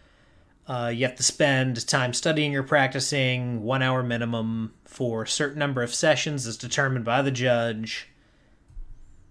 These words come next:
And then you can increase your untrained skill check, uh, by one die as,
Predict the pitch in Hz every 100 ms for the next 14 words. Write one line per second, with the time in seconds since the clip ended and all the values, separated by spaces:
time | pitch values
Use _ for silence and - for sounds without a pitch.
0 | _ _ _ _ _ _ _ _ _ _
1 | _ _ _ _ _ _ _ _ _ _
2 | _ _ _ _ _ _ _ _ - -
3 | - - - - - - - 147 139 135
4 | 131 123 120 123 123 127 - 196 196 -
5 | 170 156 135 - 139 135 131 135 135 -
6 | 135 120 - 135 123 - 131 117 - -
7 | _ - - - _ _ - 135 120 113
8 | 107 98 117 110 107 104 101 135 151 139
9 | 131 110 110 107 104 104 - _ _ _
10 | _ _ _ _ _ - - _ _ _
11 | - _ _ _ _ _ _ _ _ _
12 | _ _ _ _ - 160 151 127